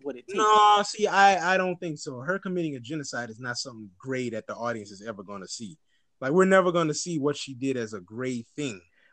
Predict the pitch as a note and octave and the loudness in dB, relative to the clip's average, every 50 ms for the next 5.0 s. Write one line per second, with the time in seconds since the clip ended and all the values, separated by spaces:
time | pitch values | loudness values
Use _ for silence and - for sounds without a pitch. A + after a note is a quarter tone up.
0 | _ - F#3+ F#3+ - G#3+ A#3+ - A#3+ - A3+ G3 - A#3 G#3+ G#3+ G#3+ - - A3+ | _ 4 4 6 6 4 4 4 0 -8 -6 -4 -2 -2 -2 -4 -6 -6 -2 -2
1 | A3+ A3 G#3+ G3+ G#3 F3+ F3+ D#3+ - G#3 A#3 A#3 G#3+ - G3 F3+ F3+ E3+ E3+ D3+ | -2 -2 -2 -4 -6 -6 -6 -4 -4 -4 -4 -4 -2 -2 0 0 0 0 -2 2
2 | C#3+ F3+ E3+ F3 E3+ E3 F#3+ F#3+ - D3+ D3 F#3+ A3+ B3+ B3 A#3 G3+ G3 F3+ E3+ | 4 4 4 4 2 -2 -2 -2 -4 0 4 6 6 6 4 2 0 2 2 2
3 | - - F3 F3 F#3 - E3 D#3 D#3 D#3 D3+ - - D#3+ F3+ G#3+ G3+ G3 - D#3+ | 0 -2 -8 -6 -4 -2 0 0 0 -2 -4 2 6 6 6 6 6 2 -2 0
4 | C#3+ C#3+ D3+ E3+ F3 F3 - - A#3 - - F3 D#3 D3 C3 - C#3 D3+ E3+ - | 0 2 2 2 2 0 0 0 0 2 4 4 4 4 0 -4 -8 -10 -10 -12